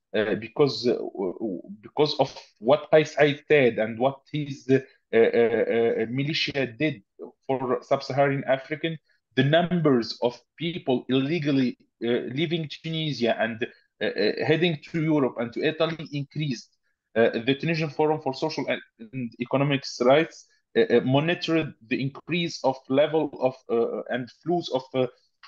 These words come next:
of illegal migration or, uh, irregular migration. Uh, uh, uh, that's why we said Kais Saied have two narratives.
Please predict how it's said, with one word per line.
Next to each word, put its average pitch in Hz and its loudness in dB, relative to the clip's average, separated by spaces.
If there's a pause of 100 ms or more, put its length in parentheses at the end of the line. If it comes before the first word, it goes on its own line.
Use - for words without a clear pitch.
(440)
of 135 0 (140)
illegal 143 0
migration 135 -4
or, 117 -2 (260)
uh, 110 0 (100)
irregular 143 0
migration. 139 -4 (360)
Uh, 117 4
uh, 117 2
uh, 80 -8 (220)
that's 151 -2
why 160 2
we 143 -4
said 151 -2 (180)
Kais 143 -4
Saied 147 -2
have 151 -2
two 151 -8
narratives. 135 -2